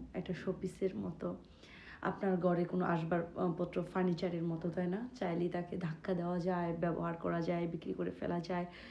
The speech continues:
আহ, তার গায়ে হাত তোলা যায়, গালাগালি করা যায়, মানে, এটা সেটা ফিকে মেলা যায়, তাই না? এই খুব, এটা খুব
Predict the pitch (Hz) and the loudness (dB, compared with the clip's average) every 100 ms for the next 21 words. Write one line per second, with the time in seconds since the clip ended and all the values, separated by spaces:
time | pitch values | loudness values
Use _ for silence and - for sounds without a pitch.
0 | - - - - 185 175 160 - - - | -16 -16 -10 0 4 4 2 -2 0 0
1 | 160 180 - 180 170 165 180 180 180 170 | 2 0 0 2 2 2 2 4 2 2
2 | 170 165 - - - - - - - - | 0 0 0 0 0 -2 -4 -6 -6 -4
3 | - - - - 180 190 185 - 208 202 | -4 -4 -4 -4 -4 -2 -2 -2 -2 0
4 | 180 180 180 185 208 190 190 277 - - | 2 0 0 -2 -2 0 2 0 -2 -12
5 | - - - - - - - - - 233 | -16 -16 -16 -18 -20 -20 -20 -20 -2 0
6 | - 226 - - - - 214 214 - | 0 -4 -4 -10 -18 2 4 4 -2